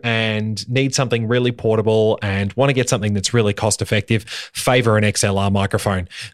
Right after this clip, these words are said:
They are a lot easier for doing interviews, and they're also a lot more versatile when you wanna step it up. So unless you're looking for a really cost effective, really portable solution,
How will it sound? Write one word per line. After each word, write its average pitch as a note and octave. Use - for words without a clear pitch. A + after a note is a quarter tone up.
They G#2
are G2+
a G2+
lot B2+
easier B2
for -
doing G#2+
interviews, A#2
and A2+
they're A2
also A2+
a G#2+
lot G#2
more G2+
versatile G2
when G2
you G2
wanna F#2+
step -
it G2
up. E2+
So G#2+
unless D3+
you're D#3+
looking C#3+
for B2+
a B2
really C#3
cost -
effective, A#2
really A2
portable A#2
solution, C3+